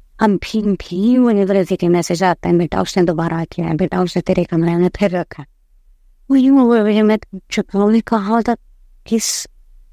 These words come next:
अपनी पूरी जिंदगी में बचती रहूंगी यार। एक तो होता है कि आप किसी से बचो कि वो आपके घर से बाहर रहता है, वो आपके घर में रहता है, मैं कैसे बचूंगी,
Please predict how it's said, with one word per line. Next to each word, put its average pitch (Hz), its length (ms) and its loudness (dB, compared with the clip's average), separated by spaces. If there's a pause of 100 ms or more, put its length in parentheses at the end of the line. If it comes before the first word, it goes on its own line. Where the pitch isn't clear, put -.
(320)
अपनी 262 320 2
पूरी 254 240 0
जिंदगी 214 480 0
में 247 180 4
बचती 202 400 -2
रहूंगी 208 420 0
यार। 240 300 -2 (100)
एक 208 240 0
तो 226 80 2
होता 208 220 -2
है 208 120 0
कि 214 80 2
आप 202 260 0
किसी 185 180 -2
से 202 140 2
बचो 185 340 -2
कि 214 140 0
वो 208 100 2
आपके 208 260 0
घर 196 160 -4
से - 160 -4
बाहर 190 320 0
रहता 165 280 -8
है, - 60 -20 (720)
वो 240 100 4
आपके 262 220 2
घर 226 240 2
में 233 160 2
रहता 233 280 -2
है, 220 60 -8 (120)
मैं 262 140 -2
कैसे 240 300 -4
बचूंगी, 233 580 0